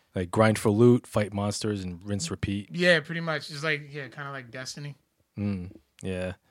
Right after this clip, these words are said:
Speaker 1: Yeah, except Destiny's, like, mired with a bunch of microtransactions and all this.
Speaker 2: You know, it's crazy. I never, I, I rarely make microtransactions. <laughs>
Speaker 1: Yeah, it's, it's not worth it.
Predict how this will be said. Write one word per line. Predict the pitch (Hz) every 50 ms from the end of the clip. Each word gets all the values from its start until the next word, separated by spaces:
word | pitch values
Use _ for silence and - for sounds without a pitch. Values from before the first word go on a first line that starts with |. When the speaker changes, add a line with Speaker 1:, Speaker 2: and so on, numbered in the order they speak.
| _ _ _ _ _ _ _ _ _ _ _ _
Speaker 1:
Yeah, | - 92 92
except | 95 92 - - 127 101
Destiny's, | - 117 104 - - 113 107 101 95 -
like, | 95 92 87 87 87 87
mired | 92 92 95 92 92 92 90
with | 90 90 -
a | 95
bunch | 87 - 95 92 -
of | 92 85
microtransactions | 85 85 90 92 - - 90 90 - - - 95 90 87 - 87 90 90 90 - - - 95 90 90 90 90 90 90
and | 92 90
all | 90 90 92 90
this. | 90 90 90 - - - - - - _ _ _ _ _ _ _ _ _ _ - - _ _ _ -
Speaker 2:
You | 135
know, | 151 147 143
it's | 135 127
crazy. | - 143 139 135 131
I | 117 113 110 113 113 113
never, | 117 113 110 113 120 _ _ _ _ _ -
I, | 143
I | 160 175 180 180 180 190 196 190 143 _ _ _ _ - - 127 120
rarely | 131 156 165 160 160
make | 151 147 160 160 _
microtransactions. | 131 127 127 - 131 120 - - - - - - - - - - 254 214 156 - - - 214 - - _ _ - - - _
<laughs> | - - -
Speaker 1:
Yeah, | 80 82 85 90
it's, | 98 98 101 127 139 - -
it's | 170 151 165 185 -
not | 208 170 117 101
worth | 92 92 87 90 - -
it. | - 87 90 -